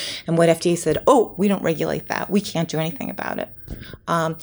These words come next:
and, but F T C wouldn't go on record to say whether, in fact, F D A had ever come to them. But no matter what, they've never investigated and didn't investigate for low T.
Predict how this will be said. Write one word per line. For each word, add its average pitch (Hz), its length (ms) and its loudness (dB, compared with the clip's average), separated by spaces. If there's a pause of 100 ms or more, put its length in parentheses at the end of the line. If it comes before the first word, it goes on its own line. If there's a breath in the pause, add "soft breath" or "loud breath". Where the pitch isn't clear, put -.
(380 loud breath)
and, 165 320 2
but 175 180 4
F 175 140 0
T 190 140 -2
C 190 260 2
wouldn't 160 360 0
go 160 120 0
on 151 160 -2
record 156 420 -4
to 151 120 -10
say 170 480 -2
whether, 151 360 -4
in - 140 -6
fact, - 340 -10
F - 140 -14
D - 140 -10
A 156 100 -6
had 151 120 -10
ever 147 180 -6
come 160 260 -8
to - 140 -14
them. 151 160 -8
But 151 140 -6
no 160 80 -4
matter 151 260 -4
what, 151 400 -4
they've 147 240 -6
never 147 240 -8
investigated 151 840 -8
and 139 180 -4
didn't 139 200 -4
investigate - 580 -12
for - 140 -14
low 85 180 -6
T. - 380 -12